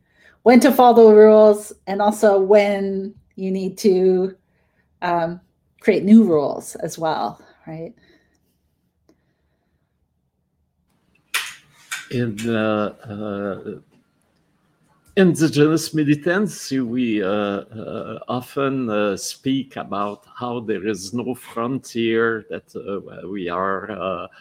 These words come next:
Speaker 2: all the same, uh, from, uh, Tierra del Fuego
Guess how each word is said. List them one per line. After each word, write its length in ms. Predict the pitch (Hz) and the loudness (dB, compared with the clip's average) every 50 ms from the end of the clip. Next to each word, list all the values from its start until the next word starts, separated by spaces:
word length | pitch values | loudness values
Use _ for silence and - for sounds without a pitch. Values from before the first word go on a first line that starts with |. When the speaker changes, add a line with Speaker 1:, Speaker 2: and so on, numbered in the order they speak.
| _ _ _ _ _ _ - | _ _ _ _ _ _ -10
Speaker 2:
all 200 | 113 120 113 110 | -8 -6 -4 -6
the 200 | 101 92 110 98 | -4 -6 -6 -6
same, 540 | - - - 110 113 104 104 104 104 95 82 | -8 -8 -10 -8 -8 -6 -6 -8 -8 -10 -10
uh, 80 | 95 92 | -12 -12
from, 580 | - - _ _ 95 98 95 95 101 92 92 | -14 -20 _ _ -10 -10 -10 -10 -10 -12 -12
uh, 420 | 90 85 90 92 90 87 90 87 85 - _ | -10 -10 -10 -10 -10 -10 -12 -14 -16 -18 _
Tierra 500 | - - - 139 120 113 113 104 120 120 | -14 -8 -6 -2 -2 -2 0 0 -2 -2
del 220 | 110 101 120 117 101 | 0 0 0 0 -2
Fuego 720 | - - - 117 120 117 113 98 104 113 113 117 117 117 | -4 -10 -10 -6 -4 -4 -4 -2 -2 -2 0 0 -2 -4